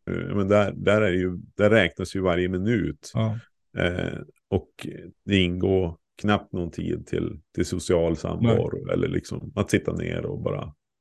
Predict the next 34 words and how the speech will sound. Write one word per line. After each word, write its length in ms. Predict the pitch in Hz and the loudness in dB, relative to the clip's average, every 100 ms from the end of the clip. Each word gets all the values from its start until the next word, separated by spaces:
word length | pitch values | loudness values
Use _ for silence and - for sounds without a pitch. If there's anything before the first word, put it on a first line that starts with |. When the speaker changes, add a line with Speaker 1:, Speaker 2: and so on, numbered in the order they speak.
| _ _ _ - | _ _ _ 4
Speaker 1:
vara 440 | 98 87 85 80 | 8 8 6 4
vän. 280 | 85 - - 85 - | 2 0 -4 -6 -2
<laughs> 260 | 127 - - | -4 -4 -2
Speaker 2:
Precis. 720 | 107 110 - 123 104 - - _ | 2 2 2 2 2 -6 -16 _
Speaker 1:
Eh, 360 | - 101 - - | 2 2 2 4
det, 400 | 104 95 90 - - _ _ _ _ _ _ - | 6 6 4 -4 -12 _ _ _ _ _ _ -8
Speaker 2:
Och 120 | 123 | 4
Speaker 1:
det 100 | 104 | 6
är 60 | 90 | 6
liksom, 360 | 85 90 90 | 2 -4 0
det 80 | 92 | 0
har 80 | 87 | 2
vi 80 | 90 | 0
inte 180 | 82 | 4
råd 260 | 87 85 82 | 6 6 2
med 180 | 80 80 - | -2 -8 -6
Speaker 2:
Nej. 360 | 131 120 110 104 | 2 4 4 0
Speaker 1:
på 60 | - | -4
det 100 | - | -8
sättet. 460 | 82 - 82 - - | -12 -12 -16 -18 -2
Speaker 2:
Och 100 | 127 | 4
jag 120 | 123 | 6
vet 180 | 117 110 | 4 4
till 180 | 175 139 | 4 4
och 80 | 135 | 4
med, 200 | 131 123 | 4 2
jag 80 | |
vet 140 | 127 120 | 2 0
min 160 | 123 | 0
mamma 280 | 131 131 117 | 2 2 0
jobbade 280 | 135 120 117 | -2 -2 -4
i 20 | |
sjukhuskyrkan, 1200 | - 143 107 - 104 - 107 107 - 170 170 - - - | -2 -4 -4 -4 -6 0 -2 -2 -2 -2 0 -2 -8 -6
eh, 560 | 107 107 107 104 104 | -2 2 2 2 0